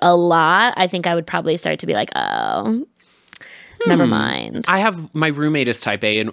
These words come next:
Speaker 2: and her and I work, but I think we're type A in different ways.
Speaker 1: Yeah,
Speaker 2: So we almost
Speaker 1: that
Speaker 2: cancel each
Speaker 1: works.
Speaker 2: other out, but the re-, a majority of my friends are type B. My two best friends from high school are type B, and planning a trip with them is hard 'cause they're both really spontaneous and I'm not. So I'm
Speaker 1: Mm.
Speaker 2: like, "Let's plan this." And I'm like, "Okay, we'll figure it out." And I'm like, "No, like, let's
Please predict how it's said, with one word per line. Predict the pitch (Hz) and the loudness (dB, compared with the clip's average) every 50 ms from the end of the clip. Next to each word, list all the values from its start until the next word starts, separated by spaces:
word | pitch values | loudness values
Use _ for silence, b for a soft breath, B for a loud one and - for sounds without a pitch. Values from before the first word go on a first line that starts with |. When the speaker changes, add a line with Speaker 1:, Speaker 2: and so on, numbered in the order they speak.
| - | -8
Speaker 2:
and | - 123 113 | -10 -10 -6
her | 113 123 120 | -2 -2 0
and | 113 110 | 0 0
I | 107 | 0
work, | 107 107 110 107 - | 0 -2 -2 0 0
but | 123 | -2
I | 117 | -2
think | 113 131 123 | -2 -2 -2
we're | 151 | -4
type | - - 123 113 - | -2 -2 -4 -4 -2
A | 123 113 | -4 -4
in | 104 | -4
different | 98 104 95 104 98 - | -6 -6 -8 -8 -10 -8
ways. | 101 98 92 92 92 98 110 127 156 190 202 - - - - - - _ - | -6 -6 -4 -4 -2 -2 0 0 0 -2 -2 -2 -4 -4 -6 -8 -10 _ -6
Speaker 1:
Yeah, | 202 190 185 | -2 0 0
Speaker 2:
So | - 143 | 2 2
we | 135 131 139 131 | 2 2 2 2
almost | 127 131 - | 2 2 2
Speaker 1:
that | 151 135 | 2 2
Speaker 2:
cancel | 131 120 - - | 2 0 0 0
each | 131 - | 0 0
Speaker 1:
works. | 131 | 0
Speaker 2:
other | 127 123 113 | 0 2 2
out, | 110 113 131 131 | 2 2 2 0
but | - 131 | 0 0
the | - 127 | 0 2
re-, | 123 120 113 110 - - | 2 2 0 0 -4 -4
a | 135 | 0
majority | 131 131 123 110 123 113 113 110 | 0 0 2 2 2 2 2 0
of | 104 | -2
my | 107 104 | -4 -4
friends | - 107 104 95 | -4 -6 -6 -4
are | 101 | -4
type | - 101 92 - | -4 -4 -4 -4
B. | 104 | -2
My | 104 113 110 | -2 0 0
two | 107 - - 151 | 0 0 0 2
best | 120 113 110 - | 2 2 2 0
friends | 135 120 - | -4 -4 -4
from | - 107 | -6 -6
high | 95 92 | -6 -6
school | - - 117 113 | -4 -2 -2 0
are | 113 113 | 0 0
type | 135 131 131 | 0 -2 -2
B, | - 147 151 156 156 B B B B B | -2 0 0 0 -2 B B B B B
and | - 127 117 | -6 -4 -2
planning | - 127 123 127 127 | -2 -2 -2 -2 -4
a | 117 | -2
trip | - - 104 - | -4 -4 -4 -4
with | 117 | -4
them | - 123 | -4 -2
is | 123 113 | 0 2
hard | 139 135 131 | 2 2 2
'cause | - 127 107 | 0 -4 -4
they're | 113 107 | -2 -2
both | 104 107 104 - | -2 -2 0 0
really | 120 113 113 | -2 0 0
spontaneous | - - 110 101 98 - 101 101 104 110 117 - | -2 -2 -4 -4 -4 -4 -4 -2 -2 -2 -4 -4
and | - 104 92 | -4 -6 -6
I'm | 95 | -6
not. | 92 101 92 98 110 135 - B B B B | -6 -6 -2 -2 0 -2 -2 B B B B
So | - 208 | -6 -2
I'm | 214 | 0
Speaker 1:
Mm. | 196 | 2
Speaker 2:
like, | 185 180 180 | 2 2 2
"Let's | 208 202 - | 0 0 0
plan | - 208 208 233 214 | 0 0 2 2 2
this." | 175 160 - | 2 0 0
And | 170 175 | 0 0
I'm | |
like, | 170 170 170 170 | 0 0 2 0
"Okay, | 214 220 - 226 214 214 214 | 0 0 2 2 2 2 2
we'll | 214 196 190 196 | 0 0 -2 -2
figure | - - 220 208 214 208 | -2 -2 0 2 2 2
it | 190 | 4
out." | 180 180 | 4 2
And | 180 156 | 2 0
I'm | 175 | -4
like, | 175 165 170 | -4 -2 0
"No, | 190 180 | 0 2
like, | 151 147 147 | 0 0 -2
let's | 147 143 - - - - - | -2 -4 -4 -8 -10 -10 -12